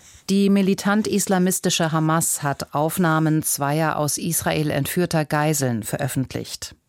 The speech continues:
In dem Video wird ein Mann in einem Fahrzeug durch ein Viertel mit zerstörten Gebäuden gefahren.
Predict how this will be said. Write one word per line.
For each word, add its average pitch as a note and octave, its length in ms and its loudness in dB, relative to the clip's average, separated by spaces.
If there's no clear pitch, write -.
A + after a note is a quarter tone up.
In D#3 100 2
dem D#3 220 2
Video D#3+ 480 2
wird D#3+ 160 0
ein D3 160 0
Mann D3+ 240 2
in D3+ 120 0
einem C#3 280 0
Fahrzeug E3+ 760 -2
durch D#3 300 -2
ein D3 160 2
Viertel F3+ 380 0
mit D3 180 0
zerstörten E3 520 -2
Gebäuden D3 520 0
gefahren. B2 680 -6